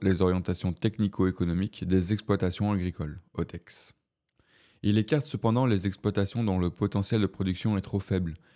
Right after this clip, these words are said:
C'est le critère de la production brute standard, le P B S,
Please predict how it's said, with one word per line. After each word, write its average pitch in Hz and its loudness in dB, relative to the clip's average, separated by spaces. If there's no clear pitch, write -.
C'est - -8
le 98 2
critère 113 -2
de 107 2
la 90 2
production 92 0
brute 92 -2
standard, 92 0
le 87 0
P 104 0
B 101 2
S, 90 0